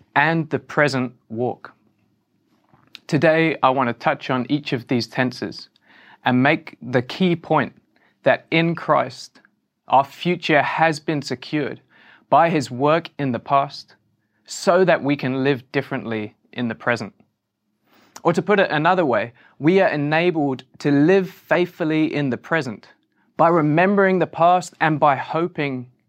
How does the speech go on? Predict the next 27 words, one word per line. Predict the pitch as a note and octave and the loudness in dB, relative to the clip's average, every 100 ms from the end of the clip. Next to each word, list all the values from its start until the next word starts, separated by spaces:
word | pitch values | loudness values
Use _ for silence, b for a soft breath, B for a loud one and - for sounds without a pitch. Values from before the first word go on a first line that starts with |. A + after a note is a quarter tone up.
| _ _ | _ _
in | C#3 C#3 | -2 0
the | B2 | -2
future. | - C3 B2 A#2 E2+ _ _ _ _ _ _ _ _ _ _ _ _ _ _ - | -4 -6 -4 -8 -10 _ _ _ _ _ _ _ _ _ _ _ _ _ _ -2
To | E3+ | 0
do | D#3+ F3+ | 4 2
this, | F#3 F3 | 2 0
we're | C#3+ D3 | -4 0
gonna | D3+ | 0
examine | - A#2 - C#3 D3 C#3 - | 0 -4 0 0 0 -4 -6
a | B2+ | -4
passage | - D3 D3+ B2+ | -4 -4 -6 -8
from | - B2+ | -4 -6
First | B2 - D3 D3 - | -6 -4 -4 -4 -6
Peter, | D#3 C#3 - - _ b b b b | -4 -4 -8 -16 _ b b b b
which | C3 C#3+ | -6 -4
weaves | B2+ C#3 D#3 D#3+ - - | -2 2 2 2 -4 -4
together | C#3 C3 C3 B2 A#2+ - _ _ _ | 0 2 2 2 0 -4 _ _ _
past, | B2 B2 B2 - - _ | 0 2 0 -12 -20 _
present, | - A#2 A2 G#2 - | -4 -4 -4 -8 -8
and | A2 A2 | -8 -8
future. | - A2 - A2+ - _ _ _ _ _ _ _ _ _ _ _ _ _ | -12 -12 -12 -14 -18 _ _ _ _ _ _ _ _ _ _ _ _ _
So | - D3 | -2 2
let's | D3 D#3+ B2 | 2 0 -2
read | C#3+ D3 C#3 | 0 0 0
from | - A#2+ A2 | -4 -8 -8
First | - C#3+ C3+ - | 0 0 0 -4
Peter | C3+ A#2 A2+ | -2 -2 -4